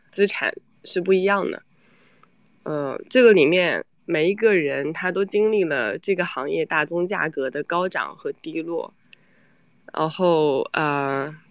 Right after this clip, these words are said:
他们的故事是，比如说进了很多钢材，然后在高点加了很多杠杆，然后钢，钢材价格在九七年的时候有一波回落嘛，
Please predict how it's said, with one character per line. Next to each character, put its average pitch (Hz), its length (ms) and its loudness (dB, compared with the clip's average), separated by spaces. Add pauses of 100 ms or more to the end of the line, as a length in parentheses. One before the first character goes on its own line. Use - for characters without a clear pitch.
他 226 180 4
们 254 100 6
的 233 120 8
故 214 140 -2
事 196 160 -8
是， 170 240 -4
比 127 100 -4
如 131 100 0
说 175 120 -4
进 202 200 0
了 175 60 0
很 151 160 -6
多 151 120 -2
钢 190 240 -2
材， - 340 -8 (500)
然 147 120 -2
后 151 80 0
在 170 140 2
高 175 180 2
点 143 180 2
加 156 160 0
了 180 60 -2
很 165 160 -6
多 156 140 -4
杠 165 220 -2
杆， - 240 -4 (340)
然 151 140 -10
后 156 340 0
钢， 180 260 0 (120)
钢 196 160 2
材 180 200 0
价 170 220 2
格 135 260 -2
在 147 460 -4
九 143 220 -4
七 190 240 -4
年 170 180 0
的 160 80 -2
时 170 80 -6
候 165 80 0
有 123 120 -2
一 143 40 -2
波 165 280 -4
回 139 200 -10
落 147 300 -12
嘛， 120 160 -14